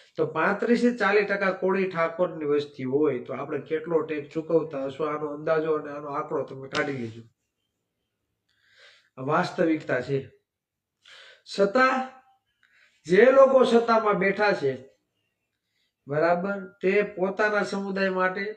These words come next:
પોતાના સમુદાય માટે રાજકીય હોદ્દા હોય, પોતાના સમુદાય માટે વિકાસની બધી સીડીઓ હોય તે ખુલ્લી મૂકે છે અને આપને કોઈ જાતનું વળતર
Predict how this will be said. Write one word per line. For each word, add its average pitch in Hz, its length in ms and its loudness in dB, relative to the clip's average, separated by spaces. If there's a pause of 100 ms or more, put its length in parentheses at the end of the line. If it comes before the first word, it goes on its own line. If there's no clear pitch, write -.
પોતાના 165 440 -4
સમુદાય 160 420 -2
માટે 151 240 -4
રાજકીય 151 460 -2
હોદ્દા 160 360 0
હોય, 175 200 2
પોતાના 151 460 -6
સમુદાય 151 400 -8
માટે 143 540 -10 (600)
વિકાસની 175 500 0
બધી 165 320 2
સીડીઓ 233 400 2
હોય 175 200 6
તે 156 120 2
ખુલ્લી 220 340 -2
મૂકે 156 360 -2
છે 127 200 -8 (1300)
અને 151 180 -4
આપને 226 640 0 (920)
કોઈ 208 520 8
જાતનું 190 840 0 (1700)
વળતર 147 760 0